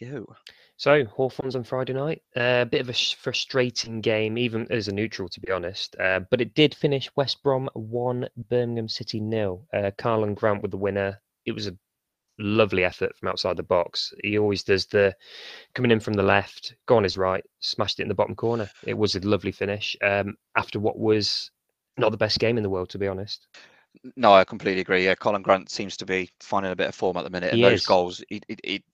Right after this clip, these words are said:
Speaker 1: he, he's a specialist at those types of goals, isn't he?
Speaker 2: It's that
Speaker 1: Outside
Speaker 2: run,
Speaker 1: of the
Speaker 2: isn't it,
Speaker 1: area.
Speaker 2: from the left? Yeah.
Speaker 1: Yeah, and then sooner, bang, bottom left-hand corner. Keepers just can't seem to get to it, but, but Birmingham
Speaker 2: Cannot.
Speaker 1: City,
Speaker 2: Oh,
Speaker 1: it's
Speaker 2: it's been
Speaker 1: just
Speaker 2: a
Speaker 1: struggle
Speaker 2: tur-,
Speaker 1: after struggle,
Speaker 2: yeah.
Speaker 1: yeah.
Speaker 2: After such
Speaker 1: Which
Speaker 2: a
Speaker 1: is
Speaker 2: good start to the season as well.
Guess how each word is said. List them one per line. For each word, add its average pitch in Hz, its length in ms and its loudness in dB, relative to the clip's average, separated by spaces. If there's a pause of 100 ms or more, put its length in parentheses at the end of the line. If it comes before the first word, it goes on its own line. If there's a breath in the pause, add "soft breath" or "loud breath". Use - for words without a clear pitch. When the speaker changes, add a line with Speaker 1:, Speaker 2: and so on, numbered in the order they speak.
Speaker 1:
he, 107 120 -10 (100)
he's 107 120 -6
a 110 60 -4
specialist - 480 2
at 101 60 -2
those 92 180 2
types - 300 -2
of - 40 -14
goals, 90 220 -2
isn't 95 200 -6
he? 87 80 2
Speaker 2:
It's 92 100 2
that 123 80 6
Speaker 1:
Outside 104 240 2
Speaker 2:
run, - 20 10
Speaker 1:
of 139 80 8
the 135 80 4
Speaker 2:
isn't - 160 4
it, - 40 2
Speaker 1:
area. 90 100 2
Speaker 2:
from 110 100 0
the 104 80 4
left? 107 480 2
Yeah. 101 320 2
Speaker 1:
Yeah, 92 260 4 (220)
and 98 100 -6
then 95 80 -4
sooner, 90 280 -2
bang, 98 280 4 (160)
bottom 98 220 0
left-hand 90 320 -6
corner. 87 340 -6 (140)
Keepers 123 240 -8
just - 260 -12
can't 127 240 -6
seem 101 320 -6
to - 140 -12
get 113 160 -4
to - 140 -4
it, 87 100 -2
but, 101 160 -4
but 104 140 -8
Birmingham 135 400 2
Speaker 2:
Cannot. - 100 -10
Speaker 1:
City, - 420 -4 (460 soft breath)
Speaker 2:
Oh, 95 340 -12 (500 loud breath)
Speaker 1:
it's - 180 0
Speaker 2:
it's - 80 -4
been 160 80 4
Speaker 1:
just - 120 0
Speaker 2:
a - 40 -4
Speaker 1:
struggle 165 260 4
Speaker 2:
tur-, 143 80 8
Speaker 1:
after 104 180 2
struggle, 113 420 2
Speaker 2:
yeah. 95 100 2
Speaker 1:
yeah. 101 320 4 (440)
Speaker 2:
After - 160 2
such - 220 2
Speaker 1:
Which - 20 0
Speaker 2:
a - 40 -2
Speaker 1:
is 107 40 -2
Speaker 2:
good 156 140 -2
start 160 300 2
to 151 80 -10
the 123 60 -8
season 90 380 -4
as 85 100 -12
well. 123 300 -2